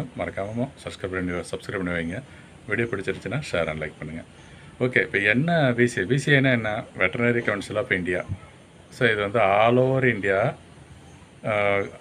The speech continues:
all over இந்தியாவுல இருக்கிற, அதாவது கவர்மெண்ட் கா-, வெட்டரினரி காலேஜஸ்ல இருக்கிற பதினஞ்சு பர்சன்ட் சீட்டை ஃபில் பண்றதுக்கு நடத்த போற கவுன்சிலிங். அது வந்து just கவுன்சிலிங் பாடி தான். அது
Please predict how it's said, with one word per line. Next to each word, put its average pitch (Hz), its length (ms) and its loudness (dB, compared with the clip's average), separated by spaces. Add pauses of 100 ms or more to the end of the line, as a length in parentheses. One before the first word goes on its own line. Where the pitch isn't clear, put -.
all 107 200 4
over 127 200 6
இந்தியாவுல 117 400 4
இருக்கிற, 104 260 -4
அதாவது 107 240 -2
கவர்மெண்ட் 120 400 2
கா-, 104 220 4
வெட்டரினரி 101 420 -2
காலேஜஸ்ல 95 500 -2
இருக்கிற 92 360 -4
பதினஞ்சு 123 460 0
பர்சன்ட் 117 400 -4
சீட்டை 104 300 -4
ஃபில் - 260 -8
பண்றதுக்கு 95 560 -4 (720)
நடத்த 104 300 0
போற 98 320 0
கவுன்சிலிங். 110 520 0 (680)
அது 98 140 2
வந்து 117 200 0
just 113 280 -2
கவுன்சிலிங் 123 420 2
பாடி 90 220 2
தான். 117 200 -2 (420)
அது 92 180 2